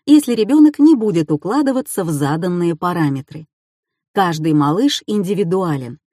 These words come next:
и ни в коем случае не нужно буквально воспринимать общепринятые стандарты развития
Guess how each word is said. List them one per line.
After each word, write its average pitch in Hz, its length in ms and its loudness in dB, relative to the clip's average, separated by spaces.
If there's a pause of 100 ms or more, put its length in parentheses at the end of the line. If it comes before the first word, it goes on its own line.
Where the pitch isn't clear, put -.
(200)
и 247 100 -2
ни 247 120 2
в - 100 -8
коем 175 280 2
случае 240 520 -2
не 165 120 0
нужно 214 320 -4
буквально 202 680 0
воспринимать 185 680 -6
общепринятые 160 880 -4
стандарты 156 640 -4
развития 180 680 -8